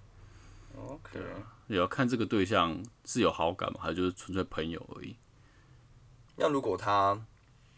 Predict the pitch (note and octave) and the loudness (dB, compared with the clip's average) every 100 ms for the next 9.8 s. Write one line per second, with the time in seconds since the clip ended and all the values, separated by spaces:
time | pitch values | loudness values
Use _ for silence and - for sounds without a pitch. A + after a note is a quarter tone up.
0 | - - - G#2+ G#2+ G#2+ F#2+ - - _ | -20 -20 -8 -6 -4 -4 -6 -12 -20 _
1 | - - - - G2 F#2 G#2 G#2+ G2+ G2+ | -20 -20 -18 -2 0 2 2 4 4 2
2 | F#2 F#2+ F#2 G#2 F#2 G2+ F#2 F#2 F#2 F2+ | -2 0 0 0 -2 -2 -2 -2 -2 -4
3 | F2 D#2+ D2+ F2 G2+ F#2+ G#2 F2+ D#2+ D#2+ | -6 -6 -6 -4 -4 -2 0 0 -2 -12
4 | C#2 C#2+ - - _ _ _ _ _ - | -10 -10 -12 -18 _ _ _ _ _ -10
5 | E2+ B1 G1+ - - - - - - F2+ | -8 -6 -8 -10 -18 -20 -20 -20 -8 -6
6 | E2+ C#2+ - - - F#2+ G2+ F#2+ F#2+ - | -6 -10 -12 -12 -2 -2 0 -4 -4 -2
7 | F#2+ F#2 G2+ - - - - - F#2 G2 | -2 -2 -4 -18 -20 -20 -14 -6 -4 -2
8 | F#2 G2 - - - - - E2 F2+ E2+ | -4 -8 -14 -20 -20 -10 -10 -4 -2 -4
9 | - - E2+ F2 G2+ F#2+ F#2 | -8 -8 -6 0 2 2 -2